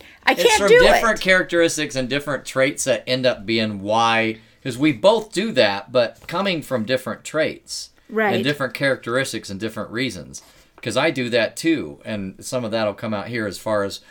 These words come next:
Speaker 2: no, I can't just be a hundred percent on your side.
Speaker 1: No.
Speaker 2: Uh, because that wouldn't be helpful. So there's, some of those will come up when I, when I
Speaker 1: And I
Speaker 2: touch
Speaker 1: can't
Speaker 2: mine.
Speaker 1: balance, I can't balance things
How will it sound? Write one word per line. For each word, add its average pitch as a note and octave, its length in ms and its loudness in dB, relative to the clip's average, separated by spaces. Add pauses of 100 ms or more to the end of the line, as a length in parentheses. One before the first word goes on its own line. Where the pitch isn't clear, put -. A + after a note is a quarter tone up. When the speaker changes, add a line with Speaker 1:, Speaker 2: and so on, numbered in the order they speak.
(280)
Speaker 2:
no, C3+ 300 0
I B2+ 100 2
can't D3 340 -2
just C#3 200 -4
be A#2 120 -2
a A2 40 -2
hundred B2+ 200 -2
percent A2+ 380 -6
on G#2 120 -2
your G2+ 160 -4
side. F2 500 -4
Speaker 1:
No. D#4 580 2
Speaker 2:
Uh, A#2 220 2
because A2+ 540 -2
that A#2 220 -2
wouldn't G#2 200 -4
be G2+ 140 -4
helpful. G#2 340 -2
So A2+ 180 -4
there's, C3+ 160 -4
some E3 160 0
of C#3+ 60 0
those A#2+ 140 2
will G#2+ 80 -8
come A2 180 -4
up G#2 180 -2
when G2 100 -6
I, F2+ 160 -6
when F#2+ 180 -10
I F2+ 60 -2
Speaker 1:
And C4 120 4
I E4 120 4
Speaker 2:
touch - 100 -6
Speaker 1:
can't D#4 260 2
Speaker 2:
mine. G#3+ 80 -6
Speaker 1:
balance, B3+ 540 4
I C#4+ 160 4
can't D4 360 -2
balance C4+ 500 2
things G#3 560 -4